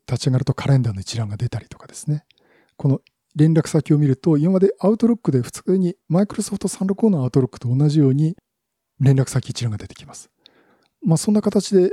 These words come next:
まあ、実際は個別にメールで立ち上がってた、ちょっとバラバラの状態だったのが、Microsoft三六五版のOutlookにかなり寄せてる作りになります。で、さらにですね、あの、Word、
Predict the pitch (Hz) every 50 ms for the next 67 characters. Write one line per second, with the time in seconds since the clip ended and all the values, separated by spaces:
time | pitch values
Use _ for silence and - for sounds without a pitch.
0 | 220 _ - 160 156 131 110 143 170 165 - - - - - 214 214 214 214 214
1 | 214 220 214 208 - _ _ _ _ _ _ _ _ _ _ _ _ _ _ _
2 | _ - - 160 214 208 - - 214 214 208 208 214 220 185 202 185 - - -
3 | - - 202 208 202 - - 143 110 123 - - 220 190 143 131 143 160 185 196
4 | 190 196 196 196 190 175 196 190 190 - 185 185 185 185 _ - 151 147 147 165
5 | 185 185 180 - _ _ _ _ - - _ _ _ - 165 190 208 202 - 226
6 | 202 - 214 180 - 190 165 - 190 190 190 185 - - 185 185 190 180 180 180
7 | 175 170 180 185 208 226 226 226 440 - _ _ _ _ _ _ _ _ _ _
8 | _ _ _ _ _ _ _ _ - 143 160 156 - 175 160 151 - _ - -
9 | 127 113 98 - - - 190 160 131 110 107 117 120 - - 190 180 - 185 170
10 | 175 156 151 - _ _ _ - - - 143 135 123 107 87 - _ - - -
11 | - _ _ _ _ _ _ _ _ _ - 180 - - 247 262 254 196 147 117
12 | 117 101 - - - 110 110 113 113 104 104 - - _ _ _ _ _ _ _
13 | - 123 113 104 104 107 104 107 - - - _ _ _ _ _ _ _ - 135
14 | 165 208 233 233 220 226